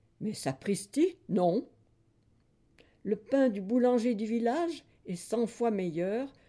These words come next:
que celui des grandes boutiques qui croissent comme des champignons dans tout le pays. Notre eau est bonne, claire,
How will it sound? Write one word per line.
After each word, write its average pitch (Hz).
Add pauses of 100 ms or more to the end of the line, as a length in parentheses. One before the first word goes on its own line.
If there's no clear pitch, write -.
(140)
que 170
celui 196
des 185
grandes 208
boutiques 226 (300)
qui 220
croissent -
comme 185
des 151
champignons 240
dans 190
tout 214
le 185
pays. 185 (960)
Notre 220
eau 185 (480)
est 165
bonne, 170 (440)
claire, 226